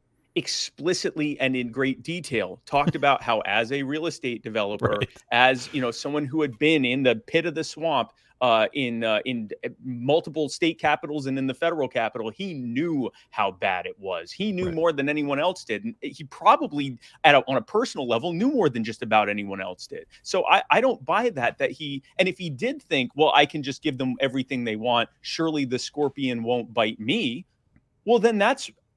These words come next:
Speaker 1: a disqualifying factor right there.
Speaker 2: <laughs> Right.
Speaker 1: What happens when he does that again? N-, maybe not on the F B I, but he's gonna do it somewhere else. If his mindset is,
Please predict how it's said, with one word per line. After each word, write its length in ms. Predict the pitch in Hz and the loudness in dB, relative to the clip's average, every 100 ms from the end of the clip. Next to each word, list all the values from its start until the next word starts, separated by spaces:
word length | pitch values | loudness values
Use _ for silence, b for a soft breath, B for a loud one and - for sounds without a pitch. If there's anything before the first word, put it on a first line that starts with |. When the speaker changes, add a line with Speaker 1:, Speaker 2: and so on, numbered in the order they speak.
| - | 2
Speaker 1:
a 60 | 156 | 4
disqualifying 880 | 151 196 - 202 208 208 202 202 | 2 0 2 4 4 2 0 0
factor 420 | 170 202 202 - 196 | 0 2 2 2 0
right 260 | 202 190 | 2 2
there. 280 | 214 247 123 | 4 4 2
Speaker 2:
<laughs> 200 | - - | -4 -4
Right. 100 | 180 | 2
Speaker 1:
What 180 | 269 226 | 4 4
happens 480 | 220 254 269 226 196 | 2 -2 -2 -4 -4
when 180 | 220 | -4
he 180 | 196 220 | -4 -6
does 280 | 170 220 180 | 4 4 6
that 180 | 214 202 | 4 4
again? 440 | 185 190 262 110 b b b b | 2 2 0 -2 b b b b
N-, 100 | - 208 | -6 0
maybe 200 | 220 233 | 2 4
not 180 | 226 208 | 4 4
on 140 | 190 | 4
the 140 | 175 180 | 2 0
F 140 | 170 | -2
B 140 | 160 165 | 0 0
I, 340 | 240 196 214 - | 2 0 -2 -2
but 80 | |
he's 100 | 214 | -2
gonna 160 | 190 247 | -2 -4
do 180 | 170 175 | -2 -4
it 80 | - | -4
somewhere 280 | 175 156 220 | -4 -2 -2
else. 140 | 160 | -2
If 80 | 160 | -4
his 140 | 285 240 | -4 -4
mindset 500 | 214 233 214 160 127 | -4 -4 -4 -4 -4
is, 140 | 127 | -6